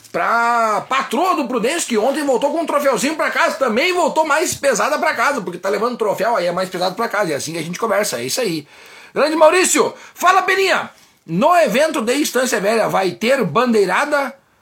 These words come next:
com a bandeira oficial? Mas claro! Mas é claro, Maurício, tá aqui, ó. A bandeira oficial. Quer ver? Eu tô com as duas aqui, ó.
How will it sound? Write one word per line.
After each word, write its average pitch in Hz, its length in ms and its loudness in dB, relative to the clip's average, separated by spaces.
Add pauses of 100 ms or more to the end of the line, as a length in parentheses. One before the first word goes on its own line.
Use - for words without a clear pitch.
(180)
com 190 180 0
a 214 60 4
bandeira 208 420 2
oficial? 196 600 0
Mas 262 220 -2
claro! 165 760 0 (340)
Mas 226 240 -2
é 185 80 -2
claro, 302 440 0
Maurício, 233 500 2
tá 170 120 -4
aqui, 349 220 -2
ó. - 200 0 (520)
A 151 100 -8
bandeira 190 380 0
oficial. 277 800 0 (840)
Quer 156 120 -6
ver? 233 80 2
Eu 214 100 0
tô 190 140 -2
com 254 80 0
as 202 100 0
duas 285 240 0
aqui, 285 220 0
ó. 147 80 -2